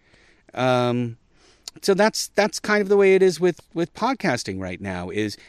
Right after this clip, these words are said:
yes, you can find almost anything that you want out there. But in the end, I think if you want quality, you're gonna find yourself going back to the people who are curating the information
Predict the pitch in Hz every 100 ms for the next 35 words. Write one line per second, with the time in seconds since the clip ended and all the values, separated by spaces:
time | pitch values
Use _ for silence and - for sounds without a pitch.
0 | _ 117 156 254 - 156 147 151 - 196
1 | 214 214 165 _ _ _ _ _ _ _
2 | _ - 233 262 262 - - - 226 208
3 | - 107 80 78 _ _ - 135 147 151
4 | 156 147 104 98 90 78 _ _ - 160
5 | 185 202 220 247 196 190 - _ _ _
6 | - - 196 196 - 202 190 185 - 262
7 | 247 147 123 127 _ - _ 160 165 165
8 | 156 175 170 165 165 170 - 151 - 156
9 | 156 156 156 - 147 160 151 160 147 147
10 | - 180 170 160 156 156 151 160 - 185
11 | 233 - 90 90